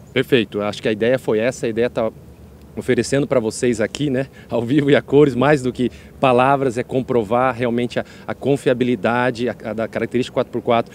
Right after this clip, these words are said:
sentir o conforto dentro, a questão de posição de dirigir, que nada melhor do que fazer numa pista off-road, onde vocês, né, com total segurança, podem tá, tá testando e confirmando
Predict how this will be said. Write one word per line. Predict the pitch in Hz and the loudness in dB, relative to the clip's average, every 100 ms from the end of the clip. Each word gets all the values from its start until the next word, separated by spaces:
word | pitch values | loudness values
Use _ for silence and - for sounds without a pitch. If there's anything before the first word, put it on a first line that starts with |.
| - | -14
sentir | - 139 127 - | -4 -2 -2 0
o | 143 | 0
conforto | 139 127 - 123 127 | 0 -4 -2 -4 -4
dentro, | 110 117 113 117 | -2 -2 -2 -6
a | |
questão | 107 117 - 120 | -8 -8 -6 -6
de | 110 | -6
posição | - 123 113 127 | -2 -2 0 -4
de | 120 | -4
dirigir, | 113 117 113 101 131 - - - | -6 -4 -4 -4 -6 -8 -20 -4
que | 123 | 0
nada | 123 131 | 0 0
melhor | 131 123 123 | 0 2 2
do | 127 | 0
que | |
fazer | - 120 107 | -4 -4 -2
numa | 117 117 | -4 -6
pista | - 117 113 - 113 - - - | -6 -6 -6 -4 -6 -6 -20 -6
off-road, | 104 - 113 110 120 117 | -6 -6 -2 2 2 -2
onde | 117 107 | -6 -6
vocês, | 113 - 110 | -10 -6 -4
né, | 107 | -4
com | - 104 | -6 -4
total | 113 - 139 139 | -4 2 2 2
segurança, | - 127 117 123 139 - 135 - - | 0 2 4 4 2 -2 -6 -10 -6
podem | 120 120 117 | -2 0 0
tá, | 120 117 - - | -2 -4 -8 -8
tá | 113 | -8
testando | - 123 - - 143 143 | -2 -4 0 2 2 2
e | |
confirmando | - 151 160 151 127 123 131 127 | 0 0 0 -2 0 0 -2 -6